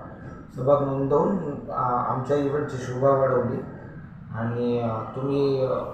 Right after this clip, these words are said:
अनुभवलंच की किती छान तो कार्यक्रम झाला आणि मी प्राऊडली सांगू शकतो की, अ,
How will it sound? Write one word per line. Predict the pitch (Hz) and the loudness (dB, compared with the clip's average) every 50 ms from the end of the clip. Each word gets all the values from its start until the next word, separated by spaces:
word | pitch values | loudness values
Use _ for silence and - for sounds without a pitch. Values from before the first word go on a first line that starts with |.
| - - - - - - | -10 -12 -14 -12 -8 -4
अनुभवलंच | 127 147 147 139 143 147 147 143 151 147 - - | -2 -2 0 2 4 6 6 6 6 4 2 0
की | 147 143 | -4 -6
किती | - 143 135 - 143 143 143 131 123 - | -4 -6 -6 -4 -2 -2 -2 -2 -2 -4
छान | - 120 120 135 135 135 131 123 | -4 0 0 2 2 2 0 0
तो | - - | 0 0
कार्यक्रम | - 127 127 127 - - - 131 131 127 127 120 117 120 113 107 | 0 2 2 2 2 2 2 2 0 0 0 0 -2 -2 -2 -2
झाला | 113 117 117 127 120 - - - - - - - - - - - - | -2 -2 0 2 0 0 0 -4 -8 -14 -14 -16 -16 -16 -14 -10 -6
आणि | 113 120 | -4 -2
मी | 127 131 123 | -2 -2 -2
प्राऊडली | 127 135 139 143 147 143 143 151 160 | 2 6 6 6 6 6 2 -2 -2
सांगू | - 147 147 147 135 127 | 0 0 0 0 0 -2
शकतो | 123 123 123 127 - - 135 131 | -4 -4 -6 -6 -6 -6 -6 -6
की, | 131 135 135 135 135 131 131 127 123 120 117 113 113 - - - - - - - - - - - - - - - - - - - - - 120 | -6 -4 -4 -2 -2 -2 -2 -2 0 0 2 2 0 -2 -4 -10 -12 -14 -16 -16 -16 -16 -16 -16 -18 -18 -18 -18 -18 -18 -18 -20 -16 -8 -4
अ, | 120 123 127 - | -2 0 2 0